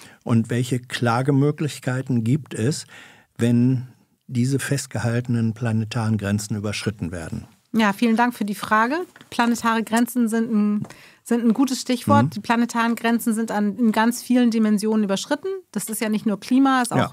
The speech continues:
Speaker 2: Biodiversitätsnutzung, Landnutzung, Chemikalieneintrag, ähm, Zustand,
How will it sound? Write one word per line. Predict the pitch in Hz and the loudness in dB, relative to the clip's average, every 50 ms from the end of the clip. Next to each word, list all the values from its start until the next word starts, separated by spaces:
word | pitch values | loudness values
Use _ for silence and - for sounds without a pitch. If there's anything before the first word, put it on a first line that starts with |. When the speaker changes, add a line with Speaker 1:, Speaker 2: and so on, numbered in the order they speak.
| - | -2
Speaker 2:
Biodiversitätsnutzung, | - 226 233 202 226 208 202 190 - - 262 254 - - 240 233 233 - 226 220 220 214 | 0 2 2 2 2 2 0 0 -2 -2 -4 -2 -2 -2 -2 -2 -2 -4 -2 0 0 2
Landnutzung, | 208 208 214 208 220 208 196 - - 202 196 196 190 - - - - - - - - - | 2 2 2 0 -2 -4 -4 -4 -6 -6 -6 -6 -6 -8 -12 -20 -20 -20 -20 -20 -18 -10
Chemikalieneintrag, | - - 226 208 208 208 - 233 226 220 214 208 - 202 202 196 - - - 185 185 185 180 - - - - - | -2 0 2 2 2 2 0 0 0 0 0 -2 -2 -2 -4 -4 -4 -2 0 0 2 0 0 -4 -8 -18 -12 -8
ähm, | 220 190 180 185 185 185 180 175 190 196 - - - - - 196 | -6 -4 -2 -2 -2 -2 -4 -4 -4 -6 -8 -8 -8 -8 -8 -8
Zustand, | - - 240 - - 220 202 180 - | -8 -6 -6 -2 -2 -2 -2 -2 -4